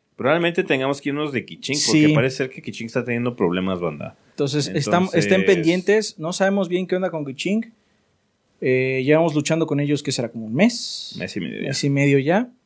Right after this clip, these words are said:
Speaker 2: Igual y terminamos migrando. No sabemos. Estén pendientes ahí. Todo
Speaker 1: Va a seguir
Speaker 2: mientras
Speaker 1: habiendo
Speaker 2: tanto,
Speaker 1: playeras,
Speaker 2: mientras
Speaker 1: de
Speaker 2: tanto
Speaker 1: alguna
Speaker 2: va a
Speaker 1: forma.
Speaker 2: seguir habiendo playeras, no se preocupen.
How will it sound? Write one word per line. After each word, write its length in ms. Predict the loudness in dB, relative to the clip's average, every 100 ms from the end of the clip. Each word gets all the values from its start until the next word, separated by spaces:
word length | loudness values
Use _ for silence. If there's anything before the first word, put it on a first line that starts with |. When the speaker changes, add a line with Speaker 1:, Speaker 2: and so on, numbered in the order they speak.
| _ _ _ _ -8
Speaker 2:
Igual 240 | 4 4
y 360 | 6 6 4 4
terminamos 340 | 0 -2 -2
migrando. 840 | -2 0 2 2 2 2 2 0 -4 _
No 140 | -2
sabemos. 480 | 2 2 2 2 0
Estén 240 | -2 0 2
pendientes 440 | 0 0 0 2
ahí. 380 | 2 0 -4 -8 _
Todo 220 | 0 2
Speaker 1:
Va 80 | 2
a 40 |
seguir 160 | 2 2
Speaker 2:
mientras 120 | 2
Speaker 1:
habiendo 180 | 2 0
Speaker 2:
tanto, 60 | 0
Speaker 1:
playeras, 240 | 2 2
Speaker 2:
mientras 200 | 2 2
Speaker 1:
de 40 | 2
Speaker 2:
tanto 160 | 2
Speaker 1:
alguna 80 | 2
Speaker 2:
va 60 | 2
a 20 |
Speaker 1:
forma. 60 | 0
Speaker 2:
seguir 140 | 0
habiendo 160 | -2 -2
playeras, 180 | -2 -4
no 100 | -6
se 100 | -10
preocupen. 340 | -12 -8 -8